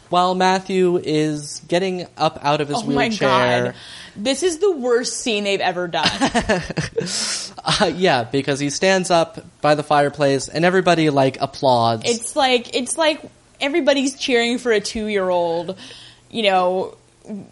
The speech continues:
Speaker 2: standing. It's awful.
Speaker 1: Yeah.
Speaker 2: It's just, it's, it's awkwardly filmed. Matthew's face is just like,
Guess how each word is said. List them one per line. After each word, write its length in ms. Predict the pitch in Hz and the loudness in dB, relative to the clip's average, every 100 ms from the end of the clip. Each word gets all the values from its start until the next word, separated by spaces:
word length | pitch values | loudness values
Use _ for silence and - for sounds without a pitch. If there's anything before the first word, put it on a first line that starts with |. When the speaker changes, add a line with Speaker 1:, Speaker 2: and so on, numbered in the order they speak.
| - | -14
Speaker 2:
standing. 600 | 208 - 240 220 202 190 | -12 -6 0 0 0 -4
It's 340 | 190 175 247 - | -6 -4 -6 0
awful. 440 | 220 196 185 170 185 | 0 0 0 -2 0
Speaker 1:
Yeah. 280 | 160 135 - | 2 2 2
Speaker 2:
It's 140 | 226 | -2
just, 260 | 285 - - | -2 -4 -4
it's, 220 | 233 - | -6 -6
it's 320 | 247 220 - - - | -6 -8 -10 -18 -2
awkwardly 560 | 269 302 302 285 247 240 | 0 0 0 -2 -2 -4
filmed. 680 | - 208 196 196 202 196 - - - | 0 2 4 2 0 -6 -14 -20 -6
Matthew's 560 | 226 247 285 262 247 | 0 0 0 -2 -2
face 420 | - 190 196 202 - | -2 0 2 0 -2
is 200 | 220 185 | -4 -2
just 220 | 208 214 | -2 0
like, 180 | 214 | 0